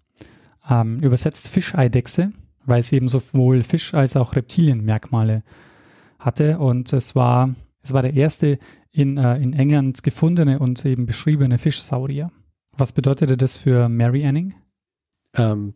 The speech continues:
Speaker 2: naja, dass sie den ersten Fischsaurier gefunden hat.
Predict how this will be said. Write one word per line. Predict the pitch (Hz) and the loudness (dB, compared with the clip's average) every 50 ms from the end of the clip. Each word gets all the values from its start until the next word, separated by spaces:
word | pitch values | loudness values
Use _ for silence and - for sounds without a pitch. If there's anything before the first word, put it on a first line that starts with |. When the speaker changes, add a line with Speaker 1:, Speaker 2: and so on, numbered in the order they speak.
| _ - | _ -14
Speaker 2:
naja, | 151 135 113 107 107 117 143 151 | -8 -4 0 2 2 2 2 2
dass | 101 95 - - - | 0 0 0 0 0
sie | - 107 101 101 101 101 104 - - _ _ _ _ _ _ - | 0 0 0 0 0 0 -2 -2 -6 _ _ _ _ _ _ -4
den | 107 98 98 101 | -4 -4 -4 -4
ersten | - 110 104 - - 110 107 | -2 -4 -4 -2 -4 -4 -2
Fischsaurier | - 131 127 - - - 98 92 95 101 98 98 | -2 -2 -2 -2 -2 -2 0 0 0 -2 -4 -6
gefunden | - - 117 117 117 _ - 98 | -8 -10 -10 -12 -10 _ -10 -10
hat. | 98 95 - - | -10 -10 -12 -16